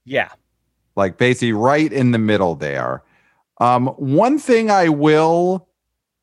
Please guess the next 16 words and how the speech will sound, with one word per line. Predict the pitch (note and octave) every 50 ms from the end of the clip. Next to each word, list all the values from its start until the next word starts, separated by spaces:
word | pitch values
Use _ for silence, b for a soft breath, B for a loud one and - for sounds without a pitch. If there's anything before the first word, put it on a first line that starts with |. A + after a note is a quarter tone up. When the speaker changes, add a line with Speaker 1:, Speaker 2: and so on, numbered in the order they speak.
| _ _ _ _ _ _ _ _ -
Speaker 2:
uh, | B2 B2 B2+ B2+ B2+ B2+ B2+ - - _ _ _ _ _ _ _ _ _ _ _ _ _ _
say | - - - - D3 C#3+ C#3 C3+ C3+
when | B2 B2+ B2+ B2
it | B2 -
comes | - - C#3+ C#3+ C#3+ C3+ - -
to | - - C3+ A#2+
kids | - - - - D3 D3+ D#3+ E3 E3 D#3+ D#3+ E3 E3 - - - _ _ _ _ _ _ _ _ _ _ _ _ _ -
and | A#2 A#2 A#2
animated | - - C#3 C#3 C#3 C#3 C#3+ C#3 C#3+ C#3+ C#3+ C#3+ C#3 B2 A#2
films | - - C3+ B2+ B2 A#2+ A#2+ A#2 A#2 A2+ G2+ -
with | G#2 G#2 A2+ A2+ A2 G#2+ - - - _ _ _ _ _ _ _ -
karate, | - C3 A#2+ A#2+ A2+ A2 A2+ A2+ A#2 A2+ A2 G2 -
kung | - - A#2+ A2 G#2+ G2
fu | F#2 - - G#2+ G#2 G2 F#2+ F#2+
in | F#2 F2+ F2
it. | E2+ D#2+ - -